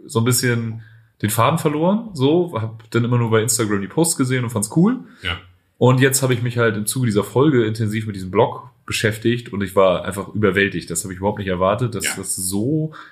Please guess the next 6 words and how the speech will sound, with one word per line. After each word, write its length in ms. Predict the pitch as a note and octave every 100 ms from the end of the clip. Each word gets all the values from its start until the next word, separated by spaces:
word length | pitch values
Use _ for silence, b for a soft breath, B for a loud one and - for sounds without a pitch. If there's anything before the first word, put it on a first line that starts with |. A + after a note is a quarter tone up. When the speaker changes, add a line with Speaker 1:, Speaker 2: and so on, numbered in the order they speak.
| B
Speaker 1:
krass 460 | - - F#2+ G2+ -
viele 280 | - A2 G2+
Informationen 680 | G#2 G2+ F#2 - G#2 G#2+
sind, 200 | G#2 G2
dass 140 | F2+ -
einfach, 400 | F#2 F2+ F2+